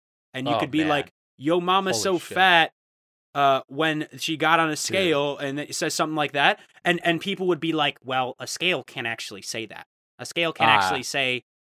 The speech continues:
Speaker 1: uh, yo, yo, too big. A scale actually doesn't have a reading that says too big."
Speaker 2: You know,
Speaker 1: Like, that,
Speaker 2: maybe,
Speaker 1: that, they
Speaker 2: maybe
Speaker 1: would
Speaker 2: they're
Speaker 1: comment
Speaker 2: just
Speaker 1: something like
Speaker 2: fighting,
Speaker 1: that.
Speaker 2: maybe they're just fighting back for the scales.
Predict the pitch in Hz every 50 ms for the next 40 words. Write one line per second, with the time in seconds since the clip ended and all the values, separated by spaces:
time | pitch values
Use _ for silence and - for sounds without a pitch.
0 | _ _ - 131 123 120 - _ 127 131 127 123 _ - 135 131 131 - _ _
1 | _ _ _ _ - - 180 151 120 139 147 127 101 82 - _ _ _ - 131
2 | - - 190 185 175 170 160 - - 147 139 135 131 120 147 135 127 110 123 135
3 | 127 127 113 104 101 - - 110 104 - - - - 135 107 117 113 107 - _
4 | _ _ _ _ _ _ _ _ _ - - 160 175 165 156 135 208 202 233 214
5 | 190 170 175 202 196 214 233 226 214 190 175 - 175 - - 143 143 160 170 170
6 | 160 151 139 90 76 - _ _ _ _ _ _ _ _ _ _ _ _ _ _
7 | _ _ _ - - 135 175 214 220 214 196 185 185 - - - 131 139 143 147
8 | 135 120 131 135 135 - _ - 117 107 - - - - 117 127 113 98 - -
9 | - -